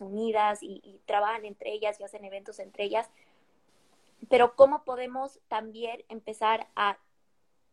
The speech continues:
show up en los eventos que no necesariamente son para nosotros? Y eso es algo que Latina Makers Club también quiere impulsar. O sea, ¿cómo podemos empezar a show up en los eventos de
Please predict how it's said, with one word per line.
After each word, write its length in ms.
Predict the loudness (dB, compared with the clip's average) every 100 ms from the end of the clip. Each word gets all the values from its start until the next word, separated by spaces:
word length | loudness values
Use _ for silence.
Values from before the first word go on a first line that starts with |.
| _ _
show 340 | -6 0 2 4
up 220 | 2 0 -6
en 180 | -12 -10
los 180 | -10
eventos 420 | -10 -10 -4 -4 -6
que 120 | -10
no 260 | -6 -6
necesariamente 800 | -6 -8 -8 -8 -8 -10 -14 -16
son 200 | -14 -8
para 240 | -4 -4 -6
nosotros? 640 | -12 -18 -18 -20 -20 -20 _ _ _
Y 160 | 8 10
eso 160 | 10
es 80 | 6
algo 220 | 6 6
que 100 | 2
Latina 360 | -8 -8 -10 -12
Makers 360 | -12 -14 -14 -8
Club 200 | -10 -8
también 280 | -10 -10 -8
quiere 200 | -8 -8
impulsar. 600 | -8 -14 -2 2 4 2
O 80 | 0
sea, 260 | 2 2 _ _ _ _
¿cómo 260 | 4 4 4
podemos 380 | -2 -4 -4 -6
empezar 480 | -8 -12 -4 -2 -2
a 80 | -4
show 180 | -4
up 100 | -4 -4
en 100 | -12
los 140 | -10
eventos 480 | -10 -10 -8 -10 -8
de 220 | -8 -8